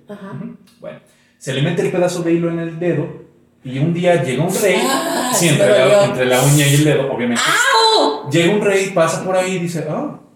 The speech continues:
Speaker 2: mm,
Speaker 1: Guerra.
Speaker 2: interesante".
Speaker 1: Arr.
Speaker 2: Se mete con ella. Ahí se hacen el amor,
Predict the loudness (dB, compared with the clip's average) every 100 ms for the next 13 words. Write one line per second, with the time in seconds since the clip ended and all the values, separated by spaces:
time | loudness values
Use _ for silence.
0 | _ -14 -14 -14 _ _ _ _ -4 -2
1 | 0 -4 -6 -10 -10 -12 -14 _ -8 -6
2 | -4 -6 -10 -14 -16 -6 -4 -2 -2 -2
3 | -2 -4 -10 -2 2 2 0 -2 -4 -4
4 | 0 2 2